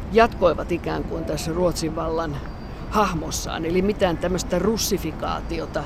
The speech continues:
ei tapahtunut tuhatkahdeksansataaluvun alkupuolella. Ja, ja tähän kuului sitten nimenomaan se, että, että kirkko on luterilainen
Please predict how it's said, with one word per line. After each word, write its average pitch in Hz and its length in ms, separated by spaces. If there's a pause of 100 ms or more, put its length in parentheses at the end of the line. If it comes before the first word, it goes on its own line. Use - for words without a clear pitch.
ei 175 160
tapahtunut 165 840 (840)
tuhatkahdeksansataaluvun 165 2000
alkupuolella. 175 920 (120)
Ja, 170 200
ja 175 180
tähän 202 300
kuului 165 400
sitten 165 420
nimenomaan 156 560
se, 165 200
että, 151 320 (120)
että 151 300
kirkko 175 440
on 160 160
luterilainen 170 760